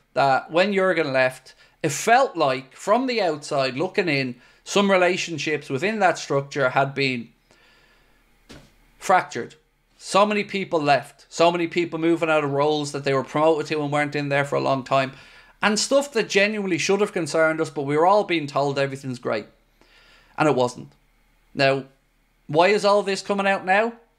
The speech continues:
I really don't know. I don't like the idea that people are trying to make Jurgen's, um,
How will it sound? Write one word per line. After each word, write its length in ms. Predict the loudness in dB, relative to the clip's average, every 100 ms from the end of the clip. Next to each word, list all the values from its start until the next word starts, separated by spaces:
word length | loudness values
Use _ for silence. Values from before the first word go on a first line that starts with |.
| _ -2
I 60 |
really 280 | 0 2 2
don't 220 | 2 0
know. 320 | 2 0 0 -10 -16 -14 -8
I 80 | -4
don't 300 | 2 2 2
like 300 | 2 2 0
the 140 | -2
idea 400 | 0 0 0 -2 -4
that 160 | -6
people 280 | -4 -4 -2
are 60 | -2
trying 340 | 0 -2 -2
to 300 | -2 -2 -2 -6 -20 -20 -20 -20 -20 -20 -20 _ -20 _ _ _ -4
make 280 | 0 0 0
Jurgen's, 580 | 0 2 2 -2 -2 0
um, 460 | 2 2 -2 -8